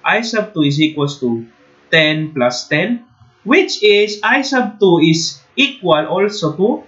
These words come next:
twenty over twenty, which is also one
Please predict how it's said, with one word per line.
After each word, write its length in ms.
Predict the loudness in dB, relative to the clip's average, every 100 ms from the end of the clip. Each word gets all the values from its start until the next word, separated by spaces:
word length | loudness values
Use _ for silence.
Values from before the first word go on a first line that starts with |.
| _ _ _ _ _ _ _ _ _ _ _ _ 0
twenty 520 | 0 0 -2 -2 0
over 400 | 2 2 2 2
twenty, 400 | 0 0 0 0
which 400 | 2 0 0 0
is 260 | 0 0 0
also 760 | 2 2 0 0 2 2 0 -8 _ _
one 440 | 0 2 2 -2